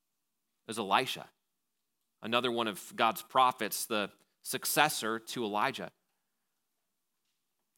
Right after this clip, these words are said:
So God uses Elisha to heal Naaman. Naaman wasn't just a Gentile. He wasn't just a foreigner.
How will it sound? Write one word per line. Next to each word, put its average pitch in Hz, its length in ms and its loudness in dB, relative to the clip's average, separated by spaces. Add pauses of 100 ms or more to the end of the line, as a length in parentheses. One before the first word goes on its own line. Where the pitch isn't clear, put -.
(100)
So - 100 -14
God 135 240 4
uses 113 360 -6
Elisha 110 680 0
to 117 80 -6
heal 113 480 -4 (160)
Naaman. 120 440 0 (320)
Naaman 208 320 4
wasn't 165 280 4
just 160 180 0
a 175 60 2
Gentile. 139 680 2
He 190 80 2
wasn't 185 260 2
just 143 100 -6
a 131 60 -4
foreigner. 147 580 4